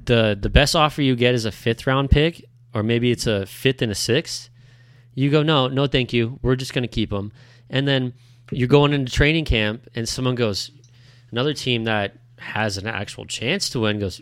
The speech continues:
"Shit, we'd really like him to be our number two receiver next to a Stefon Diggs, or maybe he's number one in Kansas City." And they go, "You know what? Let's, let's go for it." So then they come up to Cardinals and go, "Hey, yeah, we'll give you a,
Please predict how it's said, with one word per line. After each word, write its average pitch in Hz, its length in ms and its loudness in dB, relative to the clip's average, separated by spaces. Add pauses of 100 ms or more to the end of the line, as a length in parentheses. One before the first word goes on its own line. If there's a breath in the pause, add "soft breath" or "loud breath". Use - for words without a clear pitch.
"Shit, - 460 -8
we'd 135 200 -8
really 101 240 -8
like 101 260 -8
him 110 320 -6 (380 soft breath)
to - 80 -8
be 110 160 2
our 107 80 4
number 110 300 0
two 113 380 2
receiver 107 520 0
next 101 280 -4
to 104 260 0 (260 soft breath)
a - 80 -10
Stefon 117 480 -2
Diggs, 104 420 2
or 95 120 -2
maybe 113 260 2
he's 117 200 2
number 123 260 2
one 143 260 2
in 110 120 -2
Kansas 101 360 -4
City." 165 400 -2 (440 soft breath)
And 117 100 0
they 123 100 4
go, 120 220 4
"You 117 140 2
know 127 80 2
what? 160 140 0
Let's, 135 220 -6 (140)
let's 123 160 -4
go 180 160 4
for 87 240 -4
it." - 60 -12 (300 loud breath)
So - 140 -2
then 123 140 4
they 131 100 6
come 147 140 2
up 139 120 0
to 127 60 -6
Cardinals 147 400 0
and 107 60 -12
go, 123 120 -4
"Hey, 151 240 0
yeah, 135 340 0 (1000 soft breath)
we'll 107 120 -6
give 131 180 0
you 131 120 4
a, 123 320 2